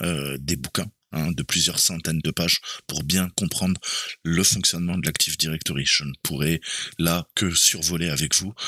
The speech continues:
euh, certains composants, mais c'est à vous après de creuser et de faire le taf, puisque on ne devient pas en un claquement de doigts, ne serait-ce que administrateur système Active Directory.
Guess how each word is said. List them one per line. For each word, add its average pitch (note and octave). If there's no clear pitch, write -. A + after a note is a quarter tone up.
euh, D#2
certains -
composants, G#2
mais G2+
c'est -
à E2
vous F2
après F2
de D#2+
creuser F2
et D2
de D#2+
faire D#2
le C#2+
taf, -
puisque -
on D#2
ne C#2+
devient D#2
pas E2+
en D2+
un F2+
claquement E2
de D#2
doigts, E2+
ne F2
serait-ce -
que C#2+
administrateur E2
système -
Active E2+
Directory. F2